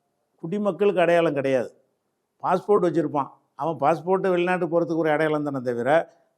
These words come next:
அது குடிமக்களுக்குரிய அடையாளம் கிடையாது. அப்ப குடிமக்களுக்குன்ட்டு ஒரு அடையாளம் இல்லாத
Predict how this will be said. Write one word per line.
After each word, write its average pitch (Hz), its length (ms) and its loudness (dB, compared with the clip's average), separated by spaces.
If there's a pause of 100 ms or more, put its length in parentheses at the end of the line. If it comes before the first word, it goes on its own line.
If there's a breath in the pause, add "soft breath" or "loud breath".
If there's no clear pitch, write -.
அது 156 220 0 (180)
குடிமக்களுக்குரிய 180 800 0
அடையாளம் 151 440 2
கிடையாது. 143 360 2 (560)
அப்ப 143 120 -12 (120)
குடிமக்களுக்குன்ட்டு 202 960 -2
ஒரு 180 80 2
அடையாளம் 170 540 2
இல்லாத 165 520 0